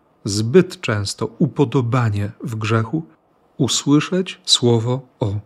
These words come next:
miłości. Tę zachętę, którą dzisiaj do nas wypowiada apostoł narodów w pierwszym liście do Koryntian, ten słynny hymn o miłości. Przed tygodniem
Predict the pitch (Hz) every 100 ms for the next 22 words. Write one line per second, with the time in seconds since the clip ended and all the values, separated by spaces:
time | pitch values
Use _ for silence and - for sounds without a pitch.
0 | _ 123 120 110 - - - _ _ _
1 | _ _ _ _ _ _ 120 113 107 120
2 | 165 165 165 175 - 139 127 120 104 170
3 | - 165 127 110 147 143 156 175 - -
4 | - _ _ 123 113 - 120 135 131 139
5 | 131 131 - 131 120 113 110 120 - _
6 | _ _ - - 135 131 - 123 165 131
7 | 123 - 123 113 - 113 107 98 98 104
8 | _ - 101 98 - 143 135 127 123 -
9 | _ - - 123 131 127 110 104 92 -
10 | - _ _ _ _ _ _ - 139 -
11 | 147 147 151 117 107 101